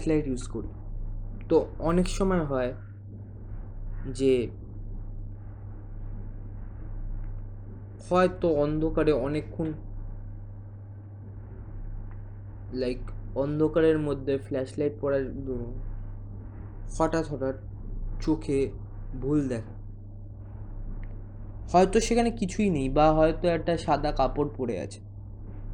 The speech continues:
but just because একটা হোয়াইট ফ্ল্যাশ লাইট হঠাৎ সেটার উপর পড়েছে, it may look scary।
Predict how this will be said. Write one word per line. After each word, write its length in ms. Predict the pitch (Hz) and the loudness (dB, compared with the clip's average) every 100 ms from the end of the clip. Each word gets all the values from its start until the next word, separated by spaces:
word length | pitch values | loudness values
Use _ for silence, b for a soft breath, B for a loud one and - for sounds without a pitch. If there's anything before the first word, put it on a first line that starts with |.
| - - - 127 | -4 -4 -4 0
but 160 | 143 143 131 | 0 0 4
just 260 | 156 170 156 | 8 8 6
because 400 | 160 160 143 143 135 - - - - - - - - | 2 2 2 2 -4 -8 -10 -10 -8 -8 -8 -8 -4
একটা 300 | 127 - 139 | -4 -2 0
হোয়াইট 360 | 131 135 139 139 | 4 6 4 2
ফ্ল্যাশ 280 | - 143 139 - | -2 -2 0 0
লাইট 160 | 135 - | -2 0
হঠাৎ 260 | 127 139 156 - | 0 2 0 0
সেটার 300 | - 151 147 | -4 2 2
উপর 200 | 139 143 139 | 2 -2 -2
পড়েছে, 360 | 131 120 - 117 - - - - - - - - - - - | -2 -2 -2 -6 -6 -10 -10 -12 -14 -14 -12 -12 -12 -6 -2
it 120 | 190 | 4
may 180 | 226 226 | 6 8
look 160 | 226 226 | 8 6
scary। 500 | - - 151 110 | 2 6 8 6